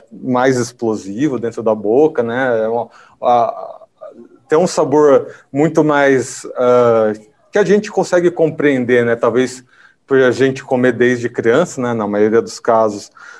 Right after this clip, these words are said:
Como é que o senhor vê, né, é, esse crescimento, né, do chocolate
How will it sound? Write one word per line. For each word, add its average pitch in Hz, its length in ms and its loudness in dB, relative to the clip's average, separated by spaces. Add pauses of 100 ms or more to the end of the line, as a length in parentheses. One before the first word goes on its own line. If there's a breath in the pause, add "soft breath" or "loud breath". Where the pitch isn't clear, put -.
Como 151 160 0
é 196 60 2
que 196 100 -2
o - 20 2
senhor 208 380 4
vê, 160 320 4
né, 160 300 2
é, 127 960 2
esse 139 160 -2
crescimento, 151 960 0
né, 131 180 0
do 139 140 -2
chocolate 139 760 0